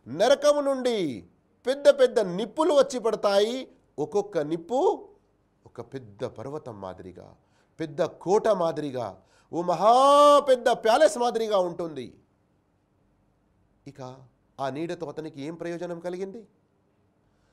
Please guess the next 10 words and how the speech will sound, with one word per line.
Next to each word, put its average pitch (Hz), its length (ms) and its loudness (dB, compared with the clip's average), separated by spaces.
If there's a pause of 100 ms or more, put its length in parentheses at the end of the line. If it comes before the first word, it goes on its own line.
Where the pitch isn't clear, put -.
(280)
చల్లని 202 540 -4
గాలి 196 360 0
వస్తుందేమో 240 840 2
అని 254 260 -2
అక్కడ 240 260 0
ఆశిస్తూ 254 640 -2
ఉంటాడు. 311 580 2 (1300)
అప్పుడు 151 220 -10
ఏం 185 120 -4
జరుగుద్ది? 214 540 -4